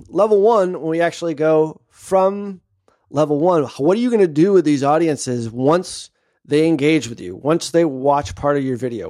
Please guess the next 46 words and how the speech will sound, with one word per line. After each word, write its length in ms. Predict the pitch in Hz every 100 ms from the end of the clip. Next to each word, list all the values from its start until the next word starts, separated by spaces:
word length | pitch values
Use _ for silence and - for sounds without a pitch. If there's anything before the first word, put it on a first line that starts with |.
| 92
once 340 | 151 185 -
they 160 | 180 170
click 440 | - - 180 175
through 360 | - - 160 156
to 180 | 151 143
your 100 | 139
blog 320 | 135 127 123
post 300 | - - -
or 40 |
your, 120 | 127 131
to 140 | 156
your 120 | 160
landing 360 | 156 156 143 123
page? 340 | 110 101 - - - - _
Do 100 | 139
you 100 | 139
show 320 | - 147 151
them 160 | 160 160
the 60 |
same 280 | 127 156 165
assets 640 | 151 165 - - - - _ _ _ _ _ _ _
that 140 | 131
you 100 | 139
just 220 | 127 156 -
showed 260 | 147 143
them 120 | 139
in 100 | 135
cold 200 | 127 143
traffic? 400 | 147 151 110 - _
You 160 | 156 156
could. 420 | 143 135 185 - _ _ _ _ _ _ _ -
Absolutely, 440 | 139 - 147 135
you 100 | 139
could. 400 | - 139 180 196 -
And 100 | 143
in 120 | 139
many 200 | 139 151
cases, 460 | - 143 131 139 113
we 140 | 135
do. 420 | 135 123 175 190 _ _ _ _ - - -
We 140 | - 135
might 240 | 143 151
use 460 | 147 156 147 143 - - -
educational 540 | 135 135 147 143 139 127
short 280 | 143 139
videos 320 | 135 139 135